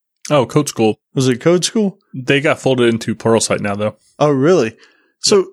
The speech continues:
Speaker 2: so something like that, I think, is worthwhile, right? Like, just kinda going through, doing a little, some examples on, you know, hey, what's Ruby like? And, you know, maybe Python or,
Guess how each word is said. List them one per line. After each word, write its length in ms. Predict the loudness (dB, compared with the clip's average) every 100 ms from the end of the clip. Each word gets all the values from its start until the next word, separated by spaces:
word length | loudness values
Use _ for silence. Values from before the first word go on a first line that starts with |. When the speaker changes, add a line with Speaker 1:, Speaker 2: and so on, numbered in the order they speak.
| -4
Speaker 2:
so 180 | 0 0
something 420 | 2 -2 -2 -2
like 260 | 0 0 0
that, 360 | 0 0 -2 -4
I 100 | -4
think, 240 | -2 -2
is 140 | 0 -2
worthwhile, 640 | -2 -2 -4 -6 -8 -12 -4
right? 240 | -2 0
Like, 180 | -2 -4
just 240 | -2 -6 -2
kinda 300 | 0 0 0
going 360 | 0 0 0
through, 540 | -2 -2 2 2 2 0
doing 360 | 0 2 2
a 40 | 2
little, 340 | 2 0 -2
some 200 | -4 -2
examples 840 | -2 0 0 0 0 0 2 2 0
on, 420 | 0 0 -2 -4
you 60 | -2
know, 180 | 0 0
hey, 180 | 0 0
what's 240 | -2 0
Ruby 320 | 0 2 0
like? 400 | -2 -2 -4 -4
And, 360 | -4 -4 -4 -6
you 100 | -2
know, 180 | -2 0
maybe 400 | 0 0 0 -2
Python 680 | -4 -4 -2 -4 -6 -6 -6
or, 260 | -8 -10